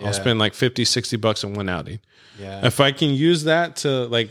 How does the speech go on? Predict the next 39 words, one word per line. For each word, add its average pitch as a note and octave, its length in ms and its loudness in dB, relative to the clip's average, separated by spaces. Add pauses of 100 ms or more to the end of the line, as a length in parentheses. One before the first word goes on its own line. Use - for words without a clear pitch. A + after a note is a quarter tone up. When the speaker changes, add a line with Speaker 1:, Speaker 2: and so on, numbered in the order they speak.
(140)
Speaker 1:
all C3+ 100 2
right, C3 60 2
Speaker 2:
And A#2+ 100 -2
Speaker 1:
let's B2 140 0
Speaker 2:
then B2 80 0
Speaker 1:
do C#3+ 80 6
Speaker 2:
now C#3+ 40 2
Speaker 1:
grocery D#3 360 6
and D#3+ 80 2
Speaker 2:
yeah. - 40 2
Speaker 1:
shopping E3+ 520 4
and, B2 200 4
like, A#2 300 0
eating C3 340 2
in, C#3+ 220 2
since - 380 -2
obviously A#2 320 2
we're A2 260 2
still A#2+ 280 4
on G#2 140 2
lockdown, G#2+ 540 2
so C#2 220 -4
quarantine G#2+ 500 0
and G2 280 -4
covid G#2+ 360 2
and G2+ 140 0
everything, G2+ 420 -2
but G2+ 320 0
Speaker 2:
Yeah. G2 200 -12 (760)
Speaker 1:
it B2+ 60 4
outweighs D3+ 560 4
the, C3 340 0
the C3 160 0
negative, B2 400 4
'cause B2 180 2
I B2 140 6
feel C#3 220 2
like, B2 240 4 (500)
and B2 320 2